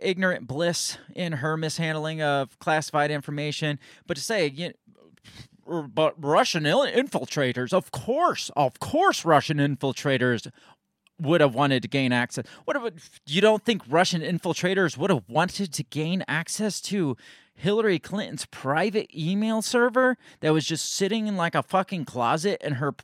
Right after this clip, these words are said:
in her private residence? You don't think that the same Russian infiltrators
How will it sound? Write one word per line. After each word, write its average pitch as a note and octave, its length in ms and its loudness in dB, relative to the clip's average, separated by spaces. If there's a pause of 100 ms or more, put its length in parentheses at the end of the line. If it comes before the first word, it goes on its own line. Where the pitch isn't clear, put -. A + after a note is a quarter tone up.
(160)
in E3 160 -2
her D#3+ 320 2
private G#3 420 4
residence? G3+ 400 2
You F3+ 100 4
don't A#3+ 260 2
think - 560 -4 (1080)
that F#3+ 180 2
the D#3 80 2
same F3 520 0
Russian F#3 300 2
infiltrators G3 800 0